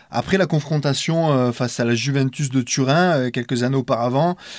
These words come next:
Alors, il faut savoir que le Virage Sud a eu une histoire bien avant la création des Ultramarines. C'est là qu'étaient rassemblés,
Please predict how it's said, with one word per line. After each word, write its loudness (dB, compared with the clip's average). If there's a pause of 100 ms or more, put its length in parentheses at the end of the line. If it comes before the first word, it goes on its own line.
(140)
Alors, 4
il -2
faut -8
savoir 0
que 2
le 2
Virage 2
Sud 2
a 4
eu 4
une 2
histoire 2
bien 0
avant 2
la 0
création -4
des 0
Ultramarines. -2
C'est -6
là 0
qu'étaient -4
rassemblés, 2